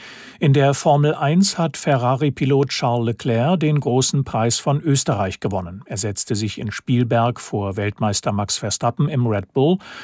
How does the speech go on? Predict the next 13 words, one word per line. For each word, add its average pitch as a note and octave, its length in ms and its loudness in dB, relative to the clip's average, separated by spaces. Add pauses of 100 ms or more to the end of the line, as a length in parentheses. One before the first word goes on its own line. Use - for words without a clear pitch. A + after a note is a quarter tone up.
(120)
und E3 300 2
Lewis D3+ 400 2
Hamilton A#2 440 2
im B2 160 0
Mercedes C3 600 0
durch. - 400 -10 (100)
Mick A2+ 240 -4
Schumacher D3+ 580 2
wurde C#3+ 260 2
in C3 160 0
seinem G#2 420 -2
Haas-Rennwagen A#2 1000 0
Sechster, C#3 460 0